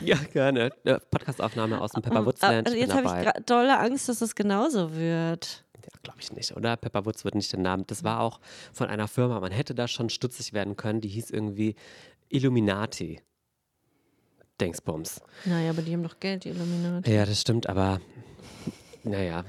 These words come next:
Speaker 1: es, diese Plakate, da hat man schon auch noch gesehen, dass es A I war, mit irgendwie
Speaker 2: Mhm.
Speaker 1: komischer Schrift und
Speaker 2: Mhm.
Speaker 1: komischen Händen, komischen Augen und sowas.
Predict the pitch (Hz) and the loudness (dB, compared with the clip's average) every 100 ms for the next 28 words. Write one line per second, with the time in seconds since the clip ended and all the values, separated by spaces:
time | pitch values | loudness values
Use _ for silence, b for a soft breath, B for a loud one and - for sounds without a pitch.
0 | - 107 - - 113 101 104 101 110 - | -8 -8 -8 -4 -2 2 0 -2 -6 -4
1 | 110 104 107 - 113 104 101 107 - 90 | -4 -2 -2 0 0 2 0 0 0 2
2 | 104 95 90 87 - - - - 85 85 | 2 0 -4 -6 -6 -6 -4 -2 0 0
3 | 180 170 92 87 - 101 - 95 - - | 2 0 -2 -2 0 0 0 -2 -4 -4
4 | 87 - - 87 85 95 - 92 85 85 | -8 -6 -2 -2 0 0 0 -2 0 0
5 | 90 92 87 101 92 - - 87 92 87 | 0 -2 -2 -2 -2 -4 -4 -2 0 0
6 | 85 87 82 | 0 -2 -2